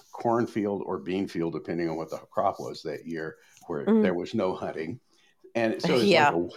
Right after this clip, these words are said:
Speaker 1: it was like a wonderful place to, to sit in, uh, uh, under a tree and wait for Bambi or Bambi's mama to walk by and, uh,
Speaker 2: Mm-hmm.
Speaker 1: then, uh, stock up the freezer. And, but the,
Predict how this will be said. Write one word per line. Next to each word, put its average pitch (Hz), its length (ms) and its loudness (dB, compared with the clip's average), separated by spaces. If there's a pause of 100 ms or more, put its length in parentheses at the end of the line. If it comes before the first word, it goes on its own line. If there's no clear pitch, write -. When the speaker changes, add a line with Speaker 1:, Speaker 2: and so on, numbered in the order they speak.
(160)
Speaker 1:
it 151 60 4
was 135 220 2
like 143 220 6
a 110 80 4
wonderful 143 540 4
place 107 360 -4
to, 98 240 -8 (360)
to 113 100 -4
sit 160 320 -2
in, 127 220 0
uh, - 260 -12 (180)
uh, 107 240 0 (260)
under 123 320 2
a 113 80 -2
tree 117 300 2
and 98 140 0
wait 120 260 0
for 110 120 -2
Bambi 104 520 0
or 107 120 -4
Bambi's 98 420 -2
mama 101 320 0
to 80 80 -4
walk 65 340 0
by 65 280 0
and, 107 180 -4 (320)
uh, 196 40 2
Speaker 2:
Mm-hmm. 123 320 4
Speaker 1:
then, 113 320 2
uh, 101 180 0
stock - 400 -2
up - 120 -8
the - 80 -10
freezer. 135 540 0 (420)
And, 156 440 6 (680)
but 160 240 4
the, 127 240 2